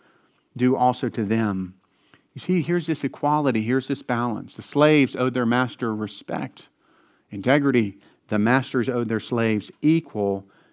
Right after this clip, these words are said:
respect. Do you see how this one command completely undermines the institution of slavery?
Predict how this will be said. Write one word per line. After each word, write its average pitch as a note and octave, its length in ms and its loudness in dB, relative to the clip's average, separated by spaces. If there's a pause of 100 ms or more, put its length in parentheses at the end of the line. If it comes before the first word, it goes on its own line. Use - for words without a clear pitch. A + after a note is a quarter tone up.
(160)
respect. - 680 -10 (1040)
Do C3+ 100 -2
you E3 80 0
see G3 200 -2
how D#3 140 4
this C#3+ 240 0
one E3+ 280 0
command D3 520 0
completely C#3+ 540 0
undermines B2+ 720 0
the A#2 140 -2
institution A2+ 560 -4
of - 80 -10
slavery? A2+ 640 -8